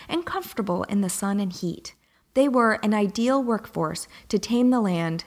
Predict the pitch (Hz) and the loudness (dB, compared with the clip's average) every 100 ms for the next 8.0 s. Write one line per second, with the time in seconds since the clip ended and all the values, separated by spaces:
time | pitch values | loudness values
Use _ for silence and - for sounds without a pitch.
0 | - 220 202 175 160 156 156 - 175 170 | -2 2 2 2 0 -2 -6 -6 -2 -2
1 | - - - - _ _ _ _ _ _ | -4 -8 -12 -14 _ _ _ _ _ _
2 | _ _ _ - 269 226 262 294 381 320 | _ _ _ -4 -2 -2 0 0 2 0
3 | 269 196 180 175 - 254 254 254 254 - | 0 0 0 -4 -2 0 0 -2 -6 0
4 | 285 - 330 214 214 202 185 180 - - | 2 2 0 0 0 2 2 2 -2 -4
5 | 175 - 175 185 165 165 156 170 160 - | -4 -4 -2 0 2 0 -2 -4 -6 -6
6 | 85 - 185 - - - 240 226 277 285 | -8 -6 -8 -12 -20 0 4 6 6 4
7 | - 214 202 196 175 190 202 202 202 208 | 0 0 0 -2 -2 0 0 0 -2 -4